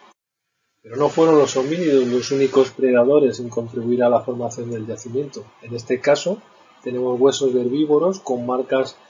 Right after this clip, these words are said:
de diente muy características, típicas de los cocodrilos, que por tanto estaban contribuyendo a la formación del yacimiento. Y es muy interesante que en este yacimiento también encontramos huesos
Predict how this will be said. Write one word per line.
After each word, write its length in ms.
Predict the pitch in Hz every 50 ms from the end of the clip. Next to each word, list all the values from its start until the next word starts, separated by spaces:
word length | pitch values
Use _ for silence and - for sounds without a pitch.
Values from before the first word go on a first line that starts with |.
| _ _ _ _
de 260 | 139 131 123 123 120 120
diente 300 | 127 131 131 127 143 131
muy 180 | 135 147 156
características, 920 | 151 143 135 131 127 123 135 127 135 135 - - 135 131 - - 147 147 -
típicas 720 | - 127 123 127 - 127 123 - - 135 131 131 123 - - -
de 340 | 123 120 120 123 123 123
los 160 | 127 123 117 -
cocodrilos, 560 | - - - 120 113 127 156 151 120 101 -
que 140 | - - 107
por 180 | - 113 104
tanto 320 | - - 151 139 120 135 127
estaban 480 | 120 - - 117 117 120 117 113 110 - - _ _ -
contribuyendo 840 | - 123 117 117 123 123 113 117 117 117 120 120 123 127 127 131 - _ _ -
a 80 | - 117
la 100 | 113 110
formación 440 | - 123 117 113 110 - 120 113
del 140 | 110 107 101
yacimiento. 580 | 104 104 98 - - 117 127 139 131 120 - - _ _ _ _ _ _ _ _ _ _ _ _ _ _ _ _ _ _ _ _ _
Y 160 | 139 131 147
es 100 | 160 175
muy 140 | 190 196 190
interesante 840 | 185 190 - 156 147 143 135 - - 175 185 190 185 - 139 139 170 202 196 160 - -
que 260 | - 120 113 117 117
en 100 | 117 127
este 200 | 135 - - 160
yacimiento 520 | 156 160 156 - 156 151 147 147 160 160 156
también 340 | - 131 131 135 135 143
encontramos 880 | 147 151 147 - 143 139 135 - - 139 139 139 143 143 147 147 143 - _ _ _ _ _ _ _ _ _ - - -
huesos 520 | 127 143 156 151 - 175 165 165 196 202